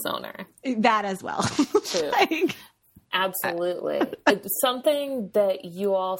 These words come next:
Speaker 1: said that, like, brought up a memory for me, um, that was maybe, is maybe a better answer to a previous question that you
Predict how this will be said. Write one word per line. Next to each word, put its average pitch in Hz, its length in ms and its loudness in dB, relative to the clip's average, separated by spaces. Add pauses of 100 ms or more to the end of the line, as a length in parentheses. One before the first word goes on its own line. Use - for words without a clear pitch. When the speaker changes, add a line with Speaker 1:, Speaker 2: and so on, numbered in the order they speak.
Speaker 1:
said 180 240 0
that, 160 260 0 (180)
like, 156 200 -4 (380)
brought 160 360 -2
up 160 160 -4
a 165 80 0
memory 151 460 -4 (100)
for 165 140 -2
me, 151 560 -8
um, 156 600 -8 (1080)
that 156 300 0
was 160 220 -2
maybe, 165 260 -2
is 175 140 0
maybe 170 260 2
a 156 60 2
better 143 340 0
answer 151 420 -2
to 175 180 -2
a 151 60 0
previous 147 420 -4
question 175 420 -4
that 175 160 -4
you - 80 -2